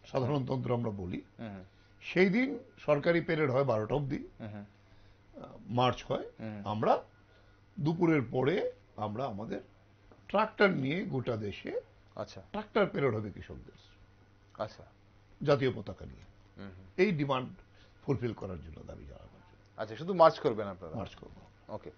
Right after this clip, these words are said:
Speaker 1: এটা গোটা দেশের এরকম পাঁচশো জেলাতে হয়েছিল।
Speaker 2: হুম।
Speaker 1: আমরা ত্রিপুরাতে, আমাদের তো আর ট্রাক্টর নেই,
Speaker 2: হুম।
Speaker 1: আমরাও মিছিল করেছি।
Speaker 2: আচ্ছা।
Speaker 1: আমরা প্রতিবাদ জানিয়েছি।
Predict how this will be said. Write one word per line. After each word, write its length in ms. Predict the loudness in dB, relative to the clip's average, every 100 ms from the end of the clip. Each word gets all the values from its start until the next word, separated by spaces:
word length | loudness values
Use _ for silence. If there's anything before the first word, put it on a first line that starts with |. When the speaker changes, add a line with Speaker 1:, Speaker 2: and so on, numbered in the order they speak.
| -8
Speaker 1:
এটা 360 | -4 0 0 -2 -12 -20 -20 -20 -8
গোটা 220 | -2 2 2
দেশের 320 | 2 0 0
এরকম 280 | 0 -2 -2
পাঁচশো 320 | -2 -2 -2
জেলাতে 360 | -2 0 0 0
হয়েছিল। 380 | -4 -6 -8 -12 -14 -18 -12
Speaker 2:
হুম। 160 | -10 -10 -16 -10
Speaker 1:
আমরা 220 | 0 2
ত্রিপুরাতে, 460 | 2 0 2 4 4
আমাদের 300 | 4 2 2
তো 100 | 0
আর 60 |
ট্রাক্টর 360 | 4 0 4 2
নেই, 260 | 4 2 0
Speaker 2:
হুম। 100 | -2
Speaker 1:
আমরাও 220 | 0 2 2
মিছিল 300 | 0 -4 -6
করেছি। 420 | -6 -8 -10 -14 -8
Speaker 2:
আচ্ছা। 300 | -10 -8 -16 -18 -10
Speaker 1:
আমরা 180 | -4 -2
প্রতিবাদ 420 | -2 -4 -4 -8
জানিয়েছি। 520 | -8 -10 -10 -14 -16